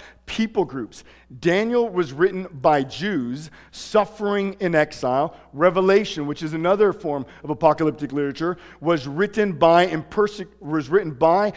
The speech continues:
and for persecuted Christians. Apocalyptic is designed to comfort the oppressed, to encourage the faithful in distressful times."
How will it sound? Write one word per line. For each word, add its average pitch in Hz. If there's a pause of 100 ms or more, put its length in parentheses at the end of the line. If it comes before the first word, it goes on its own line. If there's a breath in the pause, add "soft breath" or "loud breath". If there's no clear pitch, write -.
(180 loud breath)
and 139
for 190
persecuted 160
Christians. 113 (260 loud breath)
Apocalyptic 185
is 160
designed 156
to 156
comfort 196 (200 loud breath)
the 156
oppressed, 170 (180 loud breath)
to 160
encourage 180 (180 loud breath)
the 147
faithful 185
in 151
distressful 175
times." 95